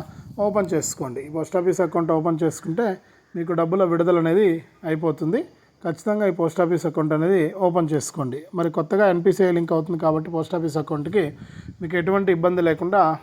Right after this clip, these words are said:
డబ్బులు అయితే జమ అయిపోతాయి. మరి ఖచ్చితంగా ప్రతి రైతు కూడా ఈ విషయాన్ని దృష్టిలో పెట్టుకొని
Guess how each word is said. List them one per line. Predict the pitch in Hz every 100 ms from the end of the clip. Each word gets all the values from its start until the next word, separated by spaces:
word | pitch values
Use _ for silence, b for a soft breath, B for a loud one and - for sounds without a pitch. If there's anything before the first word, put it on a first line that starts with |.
| B
డబ్బులు | 170 165 175
అయితే | 170 170
జమ | 160 165
అయిపోతాయి. | 156 156 151 247 - b b b -
మరి | 226 156
ఖచ్చితంగా | 156 - 196 202 175
ప్రతి | 165 165 165 151 B B B 170
రైతు | 165 185 180
కూడా | 185 170
ఈ |
విషయాన్ని | 160 180 180 160
దృష్టిలో | 151 190 165
పెట్టుకొని | 156 143 170 190